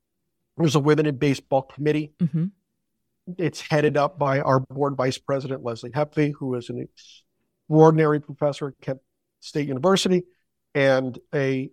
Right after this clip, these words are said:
Speaker 1: a fantastic woman. If I recall correctly, she consulted on the League of Our Own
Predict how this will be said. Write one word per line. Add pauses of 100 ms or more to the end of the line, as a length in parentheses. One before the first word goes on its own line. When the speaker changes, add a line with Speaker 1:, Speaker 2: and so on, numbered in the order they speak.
Speaker 1:
a
fantastic
woman.
If
I
recall
correctly,
she
consulted (500)
on
the (320)
League
of
Our
Own